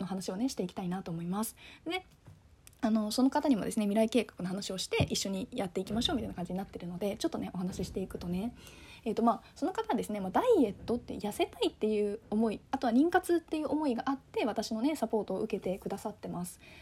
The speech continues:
はい。でね、あの、目標体重に、まあ、目指すとか、体質を良くするっていうことでね、今一緒にやってるんですけれども、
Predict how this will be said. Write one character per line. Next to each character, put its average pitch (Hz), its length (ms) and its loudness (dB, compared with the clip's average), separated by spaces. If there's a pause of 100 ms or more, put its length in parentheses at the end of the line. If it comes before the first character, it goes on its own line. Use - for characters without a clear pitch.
は 220 160 2
い。 214 120 -2 (180)
で 277 80 0
ね、 359 220 0 (160)
あ 262 60 2
の、 247 80 4
目 233 260 4
標 269 200 0
体 262 260 2
重 190 380 -2
に、 370 260 0
ま 202 80 -2
あ、 185 40 0
目 180 80 2
指 196 140 -2
す - 120 -12
と - 80 -12
か、 349 240 6
体 208 160 0
質 208 200 -4
を 196 180 -2
良 233 120 10
く 226 80 0
す 190 140 0
る 269 60 4
っ 302 40 2
て - 140 -4
い 190 40 0
う 190 40 -4
こ 208 100 -6
と 196 80 -4
で 190 120 -4
ね、 277 180 4 (180)
今 202 140 4
一 185 60 0
緒 208 120 -4
に 196 80 0
や 190 80 -2
っ - 20 -8
て 233 140 2
る 233 100 4
ん 196 80 -2
で 185 80 -2
す - 120 -10
け 196 100 -6
れ 180 100 -4
ど 170 120 -4
も、 247 420 6